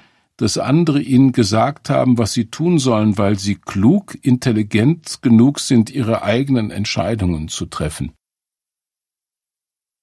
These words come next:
Lisas holprig geschriebene Bitte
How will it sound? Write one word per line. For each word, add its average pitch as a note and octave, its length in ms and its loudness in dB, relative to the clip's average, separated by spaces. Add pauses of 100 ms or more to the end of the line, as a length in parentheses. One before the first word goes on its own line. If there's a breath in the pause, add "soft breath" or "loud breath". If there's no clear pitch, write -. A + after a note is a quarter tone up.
(920)
Lisas B2 600 0
holprig B2+ 540 0
geschriebene A2+ 600 2
Bitte B2 560 -2